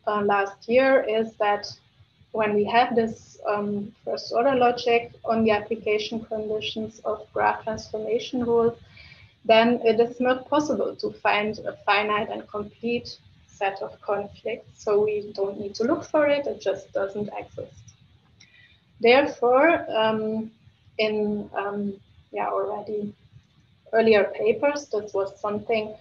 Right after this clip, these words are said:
that we naturally did, um, without having proved that fact, so to say. Um, we, we switched to symbolic transformation pairs in order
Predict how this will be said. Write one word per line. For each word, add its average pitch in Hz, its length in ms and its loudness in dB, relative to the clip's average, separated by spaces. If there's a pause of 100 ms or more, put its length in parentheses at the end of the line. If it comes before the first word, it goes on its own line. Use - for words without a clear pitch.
(280)
that 214 260 2
we 214 320 -4
naturally 214 800 -2
did, 247 240 2 (260)
um, 208 240 -4
without 208 380 -2
having 214 320 -12
proved 247 320 -6
that 220 240 -2
fact, 233 320 -2
so 247 100 -4
to 240 160 -8 (100)
say. 240 220 -2 (420)
Um, 214 540 -2 (380)
we, 214 540 -2 (180)
we 208 240 -2
switched - 640 2 (140)
to 226 140 -2
symbolic 208 640 4
transformation 214 840 0
pairs 240 400 2
in 208 140 -2
order 214 340 2